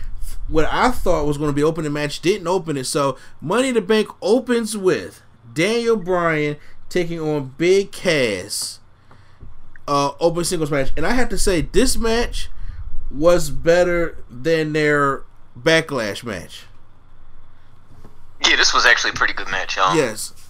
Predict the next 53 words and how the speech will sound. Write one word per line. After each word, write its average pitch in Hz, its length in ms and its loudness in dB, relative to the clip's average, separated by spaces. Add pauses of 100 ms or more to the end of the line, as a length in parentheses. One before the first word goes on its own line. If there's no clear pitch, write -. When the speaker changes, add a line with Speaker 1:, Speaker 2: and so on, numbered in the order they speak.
(640)
Speaker 1:
I'm 156 60 -2
not 185 140 4
saying 185 120 4
it 170 60 0
was 151 120 -2
the 143 60 -2
greatest 160 360 2
opener, 180 420 0 (320)
but 156 100 0
it - 20 8
was 214 120 4
a 196 60 2
pretty 202 220 4
decent 175 300 0
match. 170 420 2 (120)
Uh, 135 240 0 (100)
I 143 140 2
Speaker 2:
It 135 60 4
wasn't, 151 260 4
Speaker 1:
did - 80 4
Speaker 2:
yeah, 117 60 6
it 107 60 2
wasn't 143 240 6
a - 40 2
bad 104 240 6
opener. - 380 2 (400)
Speaker 1:
Yeah, 170 360 4
uh, 139 300 0 (200)
Cass 170 320 2
looked 147 160 -4
better 165 220 0
in 165 60 -2
this 156 120 -6
matchup. 156 280 -4
I, 135 220 0
I 131 40 -2
did 143 260 -2
like, 143 340 -2 (400)
uh, 131 160 0
the 131 120 -2
ending 143 240 -2
exchange, 139 560 -4
and 110 140 -8
Daniel 131 240 -4
Bryan 131 580 -2
goes 127 320 -4
and 113 180 -8
gets 131 200 -8
the 123 100 -10
running 127 360 -4
knee, 131 300 -4
and 113 140 -8
then 120 300 -4